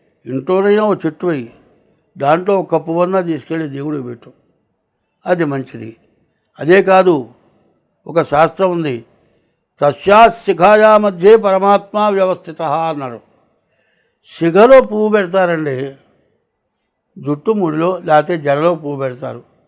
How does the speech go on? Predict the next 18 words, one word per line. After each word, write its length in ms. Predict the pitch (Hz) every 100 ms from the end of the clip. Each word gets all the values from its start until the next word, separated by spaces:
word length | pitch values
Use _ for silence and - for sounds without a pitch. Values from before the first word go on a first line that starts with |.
| _ _ _ _ -
ఎందుకంటే 640 | 147 196 220 202 247 311 - _ _ _
"తస్యా 440 | 156 143 208 233 233
శిఖాయా 600 | - 202 208 214 214 214
మధ్యే 340 | 208 170 202
పరమాత్మ 580 | 190 190 190 185 180 180
వ్యవస్థితః", 840 | 175 175 165 - 156 151 143 127 117 _ _ _ _ _
ఆ 160 | 147 147
శిఖ 260 | - 160
ముడి 340 | 190 180 147 160
దగ్గర 600 | 180 208 208 156 135 185 _ _ _ _ _ -
భగవంతుడు 560 | 131 180 254 269 277
ఉంటాడట. 500 | 214 196 170 156 - 123 - _ _ _ _ _ -
అందుకోసం 680 | 131 147 175 185 202 254 - _ _ _ -
ఆ 140 | 165
శిఖ 260 | 139 143 139
యందు 320 | 151 180 202
పువ్వు 260 | 160 156
పెడతారు. 500 | 151 139 127 131 117